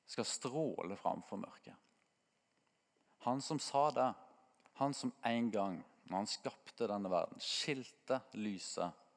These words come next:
nei, han skilte lyset fra mørket. Han har gjort det samme i ditt liv. Jeg snakker ikke til noen av dere, jeg snakker faktisk til alle.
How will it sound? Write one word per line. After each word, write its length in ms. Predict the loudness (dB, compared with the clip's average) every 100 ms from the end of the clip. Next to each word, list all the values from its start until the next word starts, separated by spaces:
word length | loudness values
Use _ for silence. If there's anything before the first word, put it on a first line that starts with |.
| _ _ _ _ _ -6
nei, 120 | -6 -6 -8
han 100 | -6
skilte 300 | -6 -4 -2
lyset 260 | -2 -2 -6
fra 380 | -12 -8 -2 -2
mørket. 440 | -2 -8 -18 -20 -20 _ _ _ _ _ _ _ _ _ _ _ _ _ _ _ _ _ _ _ _ -20 0
Han 140 | 4 6
har 120 | 4
gjort 180 | 2 -2
det 60 | -2
samme 320 | 0 0 0
i 80 | -4
ditt 220 | -8 -10
liv. 160 | -12 -14 _ _ -20 -20 -20 -20 _ _ _ _ _ _ _ _
Jeg 120 | -4 -2
snakker 320 | -2 -2 -2
ikke 140 | -2
til 120 | 0 0
noen 340 | 0 -2 -2
av 100 | -2
dere, 220 | -4 -10
jeg 80 | -4
snakker 320 | -2 0 -2
faktisk 360 | -4 -6 -8 -8
til 200 | -6 -2
alle. 280 | -2 -2 -10